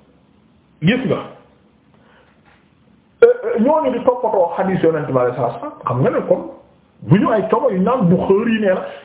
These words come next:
yow amul sax, rahimahullah, hein? Yal na ko Yàlla yërëm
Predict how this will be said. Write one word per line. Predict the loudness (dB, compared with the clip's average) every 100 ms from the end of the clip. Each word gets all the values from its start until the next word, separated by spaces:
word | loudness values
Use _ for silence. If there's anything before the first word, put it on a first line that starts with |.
| -4
yow | 0
amul | 2 0 -2
sax, | -4 -8 -2
rahimahullah, | -2 0 0 0 0 0 0 0 -6 -10 -18 -20 _ _ _ _ _ _ _ 0
hein? | 0 -2 -10 -16 -20 0
Yal | 2 2
na | -2
ko | 0
Yàlla | 0 2 2
yërëm | 2 0